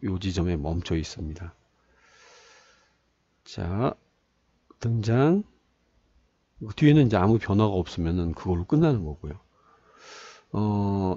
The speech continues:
요 내용을 그대로 유지해야 되겠다라고 한다면은, 어, 여기 있는 키프레임을 한번 더 눌러주세요. 어, 앞에 있는 내용을 그대로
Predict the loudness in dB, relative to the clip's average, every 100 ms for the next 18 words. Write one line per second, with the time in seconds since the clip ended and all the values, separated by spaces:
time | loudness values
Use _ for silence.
0 | 2 6 10 10 10 8 4 2 2 0
1 | 0 2 2 2 -2 -6 -8 -8 -6 -4
2 | -2 -2 -2 -2 0 2 2 -2 -10 _
3 | _ _ _ _ _ _ _ _ -8 -4
4 | -4 -6 -4 -2 0 2 2 0 -2 _
5 | _ -18 -8 -8 0 2 2 2 -2 -4
6 | -6 -8 -8 -4 -2 -2 -4 -8 -10 -10
7 | -16 _ _ _ _ _ _ -12 -10 -10
8 | -14 -20 _ _ -4 2 4 6 4 4
9 | 2 2 0 -2 -8 -4 2 2 2 0
10 | -4